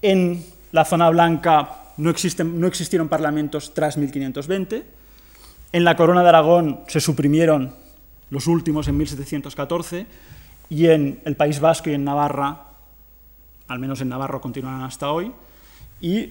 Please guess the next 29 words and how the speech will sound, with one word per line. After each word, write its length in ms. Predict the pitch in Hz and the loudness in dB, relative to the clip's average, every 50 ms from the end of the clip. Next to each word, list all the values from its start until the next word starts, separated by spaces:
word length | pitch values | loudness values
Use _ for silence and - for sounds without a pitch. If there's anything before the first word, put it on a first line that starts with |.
| - 147 | -14 -8
vuelvo 580 | 143 151 160 156 156 156 160 156 - - - | -2 0 0 2 4 4 4 2 2 -2 -10
a 80 | - 165 | -10 -8
enseñaros, 680 | 147 143 - 151 147 156 156 151 165 165 - - - - | -8 -8 -6 -4 -2 -2 0 0 -2 -4 -6 -10 -12 -8
la 80 | 143 | -8
anterior 380 | 139 135 - 147 143 165 175 165 | -6 -4 -4 -2 0 0 0 0
es 100 | 160 - | 0 -2
la 100 | 156 143 | -2 -2
renta, 600 | 147 175 190 196 185 - - 175 175 175 175 - - - - - - - - - - - - - - | 0 0 0 0 0 0 0 -2 -2 -2 -6 -16 -20 -20 -20 -20 -20 -20 -20 -20 -20 -20 -20 -16 -12
y 100 | - 147 | -10 -4
con 200 | - 175 165 160 | -2 -2 0 0
el, 380 | 165 160 151 143 135 127 127 - - - | 0 -2 -2 -2 -4 -6 -10 -16 -12 -8
la 100 | - 151 | -6 -6
excepción 360 | 139 - 151 - - - 160 | -6 -6 -8 -8 -6 -6 -4
de 60 | 160 156 | -4 -2
Madrid, 340 | 151 143 143 156 170 170 | -2 -2 -2 -2 -4 -6
que 160 | - - 139 131 | -6 -8 -10 -10
en 140 | 123 120 - - - - | -12 -16 -20 -20 -14 -10
ciencias 240 | 151 147 127 135 | -8 -6 -6 -8
sociales 400 | 135 139 - 143 143 143 139 - | -8 -8 -8 -8 -8 -8 -10 -12
le 100 | 139 127 | -12 -10
llamamos 320 | 131 135 139 139 139 139 123 | -8 -8 -8 -8 -8 -8 -8
outlier, 580 | 131 127 120 139 151 151 156 151 156 165 165 - - - - - - _ _ _ - - - | -8 -6 -2 0 0 2 2 0 -4 -6 -8 -12 -20 -20 -20 -20 -20 _ _ _ -20 -20 -16
¿eh? 180 | - 139 147 180 185 - _ _ _ _ _ _ - - _ _ _ _ - _ | -12 -12 -12 -12 -14 -16 _ _ _ _ _ _ -20 -20 _ _ _ _ -20 _
por 140 | - 131 - | -14 -10 -8
razones 340 | 117 120 - 135 127 123 - | -8 -8 -8 -8 -10 -10 -12
que 80 | - 131 | -10 -10
no 60 | 131 | -10
entraré, 500 | 131 123 120 127 127 131 151 160 180 - - - - _ - - _ - - | -10 -8 -6 -6 -4 -4 -4 -4 -6 -10 -18 -20 -20 _ -20 -20 _ -14 -10
pues 320 | 139 131 - - - - | -10 -10 -10 -12 -16 -16